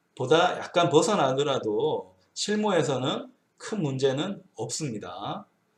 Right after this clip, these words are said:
자, 이렇게 해서 각 회로들이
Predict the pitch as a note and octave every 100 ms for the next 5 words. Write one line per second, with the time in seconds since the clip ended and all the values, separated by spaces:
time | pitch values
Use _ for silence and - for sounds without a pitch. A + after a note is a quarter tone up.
0 | _ _ - A2+ G#2 C3+ D3+ C#3 B2+ A#2
1 | C#3 D#3 G#3+ B3+ - _ _ _ _ _
2 | _ _ _ - _ _ _ - - -
3 | - - D3 - - G3 G3+ D#3+ A#2+ F#2
4 | - - _ _ _ - C#3 F#3 G#3